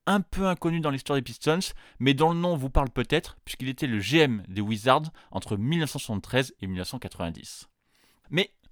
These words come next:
plus que le résultat, ce qui est vraiment intéressant dans cette saison, c'est la prise de pouvoir de Bailey Howell, qui devient All-Star pour la première fois en mille neuf cent soixante et un. D'ailleurs, cette saison-là, malgré leur manque de talent, les Pistons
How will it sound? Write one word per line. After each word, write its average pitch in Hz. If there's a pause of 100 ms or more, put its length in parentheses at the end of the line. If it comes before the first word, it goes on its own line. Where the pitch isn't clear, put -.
(120)
plus 196
que 156
le 131
résultat, 127
ce -
qui -
est 101
vraiment 165
intéressant 117
dans 120
cette -
saison, 110 (220)
c'est -
la 104
prise 165
de 127
pouvoir 117
de 120 (200)
Bailey 120 (180)
Howell, 107 (400)
qui 151
devient 123 (140)
All-Star 139
pour 95
la 90
première 127
fois 127
en 90
mille 104
neuf 101
cent 143
soixante -
et 87
un. 87 (200)
D'ailleurs, 117
cette -
saison-là, 113 (300)
malgré 127
leur 113
manque 131
de 107
talent, 107 (200)
les 117
Pistons 190